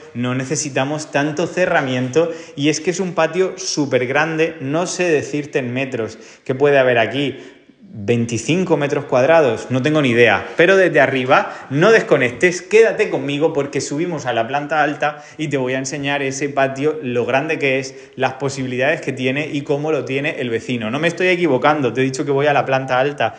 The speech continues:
pero es que esto es un vídeo en directo, se está, eh, conectando gente y ¿qué es lo que estoy haciendo? Salir para enseñar la puerta y ahora sí,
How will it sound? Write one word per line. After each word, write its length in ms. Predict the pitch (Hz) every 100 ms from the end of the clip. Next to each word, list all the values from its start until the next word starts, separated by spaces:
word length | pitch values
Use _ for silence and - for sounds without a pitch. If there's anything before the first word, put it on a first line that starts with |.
| - -
pero 120 | 123
es 60 | 123
que 80 | 147
esto 160 | 139
es 100 | 151
un 120 | 143 139
vídeo 180 | 135
en 80 | 135
directo, 480 | 127 123 131 - 165 - -
se 240 | - - 143
está, 480 | - - 156 139 -
eh, 520 | 143 135 127 127 127
conectando 460 | - 135 127 143 147
gente 420 | 160 156 147 175 - -
y 140 | - 139
¿qué 100 | 139
es 60 |
lo 100 | 135
que 80 | 139
estoy 160 | 127 143
haciendo? 500 | 135 160 160 123 98
Salir 640 | - - 113 113 139 143 - - - _
para 180 | - 107
enseñar 360 | 107 113 107 110
la 160 | 123
puerta 440 | 123 151 143 160 -
y 140 | 123
ahora 260 | 113 120 123
sí, 260 | 139 127